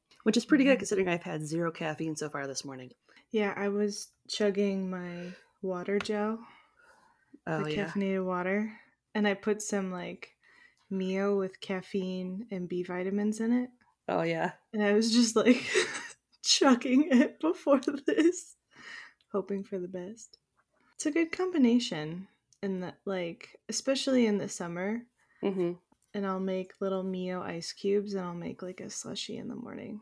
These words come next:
Speaker 2: So it's, it's
Speaker 1: Nice.
Speaker 2: essentially all water,
Speaker 1: Mm-hmm.
Speaker 2: and it's all caffeine. <laughs>
Speaker 1: Nice.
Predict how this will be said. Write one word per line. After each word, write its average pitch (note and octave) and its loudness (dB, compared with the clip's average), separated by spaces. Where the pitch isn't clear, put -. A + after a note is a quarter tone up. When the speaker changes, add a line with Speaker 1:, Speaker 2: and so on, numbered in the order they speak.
Speaker 2:
So - -12
it's, - -10
it's A#3 -2
Speaker 1:
Nice. G#3+ -2
Speaker 2:
essentially B3+ 2
all D#3+ -2
water, D#3+ -4
Speaker 1:
Mm-hmm. E3+ -2
Speaker 2:
and G3 -8
it's - -14
all - -14
caffeine. - -6
<laughs> - -16
Speaker 1:
Nice. C#3 -4